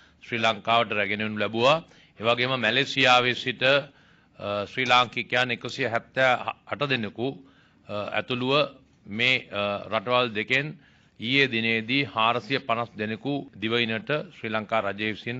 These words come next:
රැගෙන එනු ලැබුවා. මේ රැගෙන ආපු සියලු දෙනාම, අ,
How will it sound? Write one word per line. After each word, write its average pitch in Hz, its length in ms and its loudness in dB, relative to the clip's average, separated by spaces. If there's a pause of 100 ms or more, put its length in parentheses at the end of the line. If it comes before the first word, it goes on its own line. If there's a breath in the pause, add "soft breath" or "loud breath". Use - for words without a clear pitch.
රැගෙන 101 280 -4
එනු 101 220 -6
ලැබුවා. 120 400 2 (600 loud breath)
මේ 139 160 6
රැගෙන 135 300 6
ආපු 139 360 6
සියලු 127 320 0
දෙනාම, 127 440 4
අ, 160 160 2